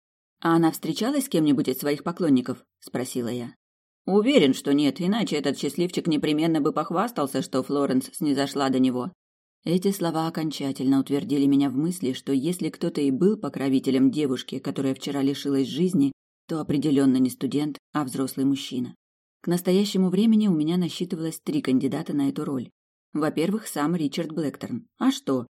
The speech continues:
Ректор – красивый мужчина в самом расцвете, да и репутация у него, прямо скажем, сомнительная. И влияние в Эверидже хоть отбавляй, должность обязывает. Во-вторых, его заместитель, магистр Хартли. Да, по сравнению с Блэкторном он непримечателен,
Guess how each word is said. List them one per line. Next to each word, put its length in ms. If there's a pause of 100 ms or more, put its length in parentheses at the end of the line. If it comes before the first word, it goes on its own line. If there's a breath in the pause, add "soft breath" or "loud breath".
(100)
Ректор – 440
красивый 520
мужчина 500
в 40
самом 300
расцвете, 720
да 180
и 100
репутация 520
у 40
него, 260
прямо 280
скажем, 300
сомнительная. 800 (520)
И 120
влияние 520
в 60
Эверидже 420
хоть 180
отбавляй, 560 (140)
должность 480
обязывает. 580 (580)
Во-вторых, 640
его 280
заместитель, 640
магистр 420
Хартли. 460 (320)
Да, 260
по 120
сравнению 480
с 60
Блэкторном 600
он 160
непримечателен, 800